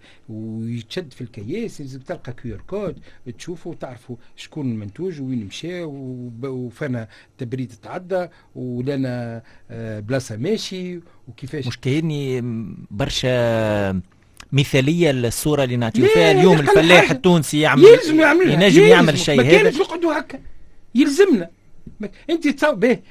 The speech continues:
Speaker 1: اللحم انت في تونس.
Speaker 2: مم.
Speaker 1: عندك تراسابيليتي انت فيش في اللحم التكليفي
Speaker 2: الله
Speaker 1: شنو؟
Speaker 2: اعلم فاش ناكلوا، الله اعلم.
Speaker 1: الله اعلم. فهمتني؟
Speaker 2: مم.
Speaker 1: عندك مسلخ انت مراقبه، المسالخ اللي نشوفوا فيها صحيه. مو يلزم شانتي هو.
Speaker 2: مم.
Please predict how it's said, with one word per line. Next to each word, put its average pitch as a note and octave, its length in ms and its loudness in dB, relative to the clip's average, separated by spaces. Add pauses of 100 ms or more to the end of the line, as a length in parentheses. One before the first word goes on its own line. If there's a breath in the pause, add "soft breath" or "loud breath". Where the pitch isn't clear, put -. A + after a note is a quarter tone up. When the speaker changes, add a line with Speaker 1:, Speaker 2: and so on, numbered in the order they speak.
Speaker 1:
اللحم B3 420 0
انت F#3 160 -4
في F3 120 -8
تونس. F3 400 -6
Speaker 2:
مم. A#2+ 240 -2
Speaker 1:
عندك B3+ 240 -2
تراسابيليتي G#3+ 640 -2
انت F#3+ 160 -6
فيش G#3+ 280 -4
في E3 60 -14
اللحم G3 240 -6
التكليفي E3+ 240 -4
Speaker 2:
الله C3 280 2
Speaker 1:
شنو؟ C3 140 6
Speaker 2:
اعلم C#3 240 4
فاش A#2+ 260 -10
ناكلوا، - 340 -8
الله A#2 360 -2
اعلم. G2 100 -4
Speaker 1:
الله G#4+ 400 6
اعلم. F4 140 -4 (960)
فهمتني؟ E3+ 360 -6 (120)
Speaker 2:
مم. A#2+ 100 -2
Speaker 1:
عندك E4 320 0
مسلخ C#4 420 2
انت C4+ 200 0
مراقبه، C#4 640 2 (320 soft breath)
المسالخ G3 880 4
اللي G#3+ 80 6
نشوفوا F#3+ 300 2
فيها F3 320 6 (120 soft breath)
صحيه. C#4 640 8 (1600)
مو C4+ 140 4
يلزم F#3 380 2
شانتي F#3 460 -4
هو. A2 100 -10 (400)
Speaker 2:
مم. G#2+ 180 -4